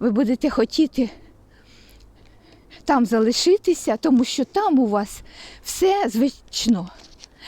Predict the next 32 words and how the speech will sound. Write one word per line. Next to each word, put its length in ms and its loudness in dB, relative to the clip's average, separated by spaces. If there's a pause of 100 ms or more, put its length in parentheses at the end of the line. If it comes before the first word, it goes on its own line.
(120)
а 80 -4
тут 200 0
все 260 -2
буде 240 2
нове. 420 2 (1000)
І 120 2
оце 240 2
все 220 -2
нове 400 0 (1000)
вам 200 2
треба 280 0
буде 320 0
робити 480 2
разом 380 0
з 40 -14
фінансовим 560 -2
консультантом, 800 -4 (260)
не 140 0
самому. 600 -2 (160)
Тому 220 0
що 200 0
ви 160 2
будете 360 0
напрягатися 800 -2
самому, 580 -2 (300)
вам 180 2
це 160 0
буде 260 0
ду-, 320 2
досить 440 -2
важко 540 -4
робити. 500 -6